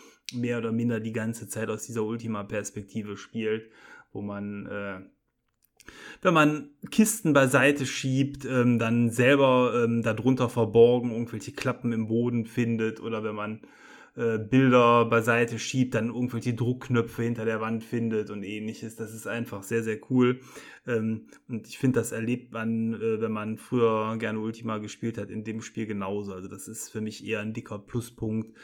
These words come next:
Aber wer lieber die andere Perspektive mag, was ich gut nachvollziehen kann, findet die eigentlich mit der Konsolensteuerung.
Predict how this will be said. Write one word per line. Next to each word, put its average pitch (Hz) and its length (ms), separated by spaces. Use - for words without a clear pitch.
Aber 104 240
wer 104 180
lieber 117 320
die 110 140
andere 101 320
Perspektive 104 640
mag, 101 360
was 101 140
ich 98 120
gut - 200
nachvollziehen 98 640
kann, 101 180
findet 101 380
die 76 80
eigentlich 80 320
mit - 140
der 90 80
Konsolensteuerung. 64 920